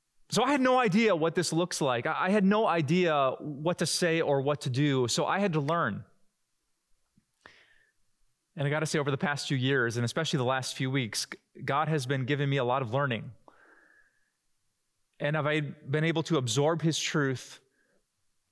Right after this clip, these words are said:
and by the grace of God, give it to the people who need it the most?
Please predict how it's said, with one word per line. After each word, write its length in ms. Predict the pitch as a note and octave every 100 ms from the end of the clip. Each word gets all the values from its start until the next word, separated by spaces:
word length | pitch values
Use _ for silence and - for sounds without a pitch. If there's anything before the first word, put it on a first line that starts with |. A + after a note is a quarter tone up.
| _ _
and 120 | D3
by 100 | C#3
the 80 | C#3
grace 240 | C3+ D3 C#3+
of 80 |
God, 240 | B2+ B2+ A2
give 180 | C#3 D3
it 160 | -
to 80 | -
the 100 | A2+
people 260 | C#3+ B2+ A#2+
who 120 | B2
need 160 | A#2+
it 80 | A2
the 60 | G#2
most? 440 | G#2 G#2+ - -